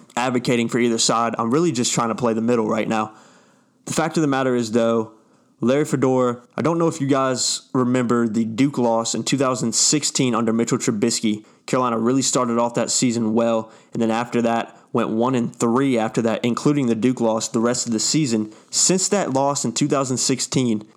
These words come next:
Larry Fedora's team has a five and fifteen record. Simply not good enough. It's not good enough at any level, high school,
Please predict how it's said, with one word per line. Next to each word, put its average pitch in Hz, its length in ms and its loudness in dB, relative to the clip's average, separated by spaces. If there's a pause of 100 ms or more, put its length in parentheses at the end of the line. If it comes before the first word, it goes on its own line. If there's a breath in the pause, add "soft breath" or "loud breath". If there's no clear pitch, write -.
(120)
Larry 139 200 2
Fedora's 139 360 0
team 135 200 0
has 117 180 0
a 107 80 0
five 165 520 -2
and 117 200 -2
fifteen 151 680 -2
record. 110 540 -2 (380 loud breath)
Simply 160 360 0
not 113 240 0
good 120 100 2
enough. 104 420 -2
It's - 240 -2
not 135 360 -2
good 135 120 2
enough 127 400 -2
at - 160 -2
any 143 240 0
level, 120 520 -2 (100)
high 131 200 -4
school, 131 600 0